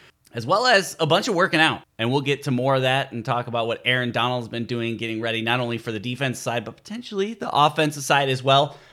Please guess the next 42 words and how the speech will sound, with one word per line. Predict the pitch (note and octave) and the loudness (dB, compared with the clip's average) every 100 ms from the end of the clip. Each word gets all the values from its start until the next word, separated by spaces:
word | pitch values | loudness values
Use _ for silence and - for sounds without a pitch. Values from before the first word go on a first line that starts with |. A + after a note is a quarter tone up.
| - | 2
Uh, | C3+ | 2
but | C3 C3 - | 4 0 -2
Sebastian | C3 C#3+ D3 C3+ | -2 0 0 -2
Joseph | C3 C#3 C3+ B2+ | 0 0 0 -4
Day | - B2 C3+ | 0 2 2
was | B2+ A#2+ A#2+ - | -2 -4 -4 -2
on | A#2+ B2 | 0 0
Fox | A#2 C3 C3 C3 | 0 2 0 -2
eleven | A#2+ B2 C3 B2+ B2 B2 - | -2 2 2 2 -2 -4 -12
in | - C3 | -2 0
Los | B2+ A#2+ C3+ | 2 0 0
Angeles | C3+ C3 A#2+ - | -2 -2 -4 -2
the | A#2+ | 0
other | A#2+ | 0
day, | A2+ A2+ A#2+ A#2+ | 0 2 2 0
and | A#2+ | 0
he | C3 | 0
was | C#3 C3 - | 0 -2 0
asked | D#3 F#3+ D#3 - - | 2 4 2 -2 -8
pretty | - - | -10 -10
straightforward, | D#3 - - F#3 E3+ F3+ F3+ C#3 C3+ | -12 -12 -4 -4 -2 2 4 4 2
"Would | C#3 C3 | -2 -4
you | |
be | D#3+ E3+ | -6 -8
comfortable | - - G3 - F3 E3 | -6 -2 -2 -4 -6 -6
to | |
play | - E3+ | -2 0
right | F#3 C3 - | 0 -2 -4
now?" | G#2 G2+ | -10 -8
And | A#2+ | -8
he | A#2 | -6
basically | A2+ E3 G#3 - F3+ | -4 -4 -6 -10 -8
said, | - F#3 D#3+ | 0 0 2
"Yes, | D#3+ C4+ - - | 2 2 -2 -6
I | B2 | -2
would | D3 G3 | 2 2
be | G#3+ | 0
comfortable | F3+ F3+ D#3+ E3 C#3 | 0 -2 0 -2 -2
to | |
play | C#3+ C#3 | 0 0
right | C3+ A2+ | 0 0
now. | A2+ C3 D#3+ | 0 0 -2